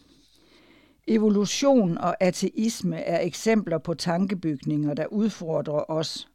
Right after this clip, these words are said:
medmindre frelsens hjelm beskytter os. I stedet bør de rives ned af det,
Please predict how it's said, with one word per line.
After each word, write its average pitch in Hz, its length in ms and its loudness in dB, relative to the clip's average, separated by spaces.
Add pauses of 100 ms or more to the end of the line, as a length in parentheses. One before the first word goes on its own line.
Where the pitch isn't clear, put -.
medmindre 165 560 0
frelsens 165 640 -4
hjelm 165 520 -2 (320)
beskytter 175 460 -2
os. - 340 -14 (800)
I 196 120 0
stedet 220 540 2
bør 170 200 0
de 160 140 -4
rives 165 400 -2
ned 202 380 4 (300)
af 165 160 -2
det, 170 240 -2